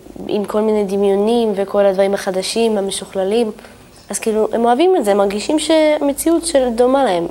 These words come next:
הזדהות. אבל הגדולים הם פחות נמשכים, כי הם יודעים, יש להם את העולם האמיתי, הם צריכים לעשות את זה ואת זה ואת זה.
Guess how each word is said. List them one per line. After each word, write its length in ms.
הזדהות. 520
אבל 320
הגדולים 480
הם 100
פחות 320
נמשכים, 380
כי 120
הם 100
יודעים, 340
יש 180
להם 120
את 100
העולם 180
האמיתי, 380
הם 60
צריכים 220
לעשות 280
את 120
זה 160
ואת 160
זה 140
ואת 140
זה. 100